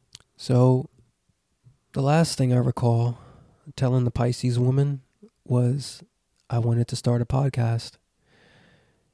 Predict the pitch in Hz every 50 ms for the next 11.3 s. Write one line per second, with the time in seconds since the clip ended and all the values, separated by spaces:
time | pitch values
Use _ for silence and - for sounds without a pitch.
0 | _ _ _ _ _ _ _ _ _ _ _ _ - - 135 139 147 131 127 139
1 | 135 131 120 120 117 - - 131 135 135 135 131 _ _ _ _ _ _ _ _
2 | _ _ _ _ _ _ _ _ _ _ _ _ _ - - 120 110 117 117 110
3 | 127 131 - - - - - _ - - 127 135 135 - - 143 131 135 143 147
4 | 139 135 139 - - _ _ _ - - 117 120 120 131 139 135 - - - 120
5 | 117 117 117 123 120 127 156 - - 147 127 123 123 123 123 123 123 123 120 120
6 | 139 - _ _ - - - - 127 127 127 120 123 120 120 120 120 113 - -
7 | - - - - 139 123 120 117 123 123 117 113 123 117 117 113 117 - - 139
8 | - - 120 113 117 123 120 - _ _ _ - - _ _ _ _ _ _ _
9 | _ _ _ _ _ _ _ _ - - 117 113 - - 123 - - 120 120 123
10 | 127 127 131 131 131 170 - - 120 117 - - 123 117 135 135 147 135 - 123
11 | 123 113 117 - -